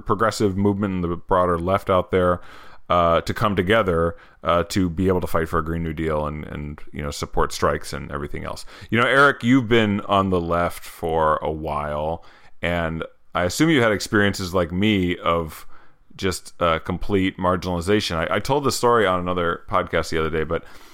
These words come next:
I went to the Bernie Sanders rally in Grand Rapids, Michigan, and I, uh,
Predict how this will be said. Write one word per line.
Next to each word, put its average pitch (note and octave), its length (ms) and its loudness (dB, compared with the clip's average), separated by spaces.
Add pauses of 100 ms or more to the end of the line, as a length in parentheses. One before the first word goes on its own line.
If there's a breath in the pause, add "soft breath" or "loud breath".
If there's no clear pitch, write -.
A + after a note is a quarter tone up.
(240 loud breath)
I F#2+ 120 0
went A#2 360 0
to C3 100 0
the A2 100 2
Bernie G#2+ 300 2
Sanders G2 480 0
rally E2+ 520 2
in D#2+ 160 -6
Grand E2 300 -4
Rapids, E2 580 -4
Michigan, D#2 640 -6
and C#2 80 -8
I, D#2 320 -10
uh, C#2+ 300 -2